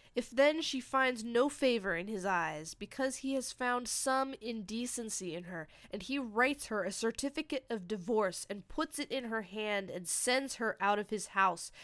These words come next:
and she departs out of his house, and if she goes and becomes another man's wife,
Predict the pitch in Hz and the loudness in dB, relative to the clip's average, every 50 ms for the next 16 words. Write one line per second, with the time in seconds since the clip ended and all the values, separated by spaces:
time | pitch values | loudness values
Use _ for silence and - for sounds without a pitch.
0 | - - - - 208 190 - - 294 302 302 247 269 - _ - - 294 294 233 | -20 -10 -8 -6 -4 -4 -2 2 2 2 2 0 -4 -8 _ 0 6 8 8 8
1 | - - - - - - 240 269 262 262 254 - - 180 - - 226 226 214 175 | 6 2 -6 -4 0 4 4 6 4 4 2 0 -4 -6 -4 0 2 2 2 2
2 | 165 - - - - - - - - - - 233 262 311 302 - - 330 277 240 | 0 -6 -12 -14 -18 -20 -20 -20 -12 -4 -2 -2 0 0 -2 0 -2 -2 -2 0
3 | 254 302 311 320 320 320 262 277 254 277 - - - 285 285 277 254 254 269 262 | 2 2 4 4 2 0 0 -2 -4 -6 -6 -6 -2 -2 -2 -2 0 -4 -2 0
4 | 262 269 262 294 285 269 254 233 208 214 - 220 202 202 170 160 160 - | 0 2 2 2 0 2 2 0 0 0 -2 -6 -6 -6 -6 -6 -8 -12